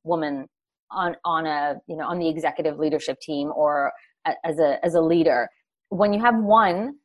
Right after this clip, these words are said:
people look at her and assume that she is, um, an, an exception. When there are two,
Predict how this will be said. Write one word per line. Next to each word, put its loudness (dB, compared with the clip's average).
people 4
look 4
at 2
her 2
and -4
assume -2
that -2
she -2
is, 0
um, -8
an, -6
an -2
exception. -4
When 0
there 4
are 0
two, 2